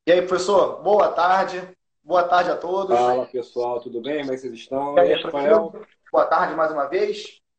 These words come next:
Speaker 1: Meu nome é Rafael Siqueira. Sou professor da Estácio também. Fui professor do Direito Via de Regra.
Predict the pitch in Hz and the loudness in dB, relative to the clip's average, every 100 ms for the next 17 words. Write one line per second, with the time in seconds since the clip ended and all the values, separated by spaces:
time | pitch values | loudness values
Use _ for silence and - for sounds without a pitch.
0 | _ _ - 151 156 160 - 147 - - | _ _ -4 -2 0 0 2 0 0 -8
1 | - 190 208 208 - - _ - 160 165 | -6 -2 0 -2 -6 -14 _ -16 -10 -10
2 | 160 165 165 165 160 - 160 156 156 156 | -8 -8 -8 -4 -4 0 2 2 0 -2
3 | 202 175 185 190 196 196 190 185 185 - | -2 0 -4 -8 -8 -8 -8 -4 -4 -2
4 | 185 185 175 185 196 - 180 185 185 156 | -4 -6 -2 -2 -2 -6 -2 0 0 2
5 | 175 185 190 | 2 2 -6